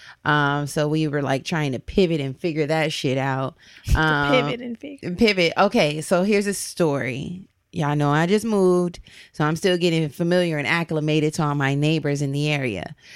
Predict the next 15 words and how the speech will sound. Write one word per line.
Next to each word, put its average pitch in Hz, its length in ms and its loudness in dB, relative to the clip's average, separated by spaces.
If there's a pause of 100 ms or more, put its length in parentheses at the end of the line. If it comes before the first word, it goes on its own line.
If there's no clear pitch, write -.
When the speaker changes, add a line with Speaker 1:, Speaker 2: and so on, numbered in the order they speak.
(120)
Speaker 1:
So 247 360 2
on 170 220 0
Friday, 220 560 2
when 170 120 0
I 165 140 0
came 220 300 -2
out, 175 440 -2
um, 151 420 0
we 170 160 2
were 175 100 0
gonna 160 200 0
go 151 140 2
have 151 240 0
some 170 260 -2
lunch, 151 480 -4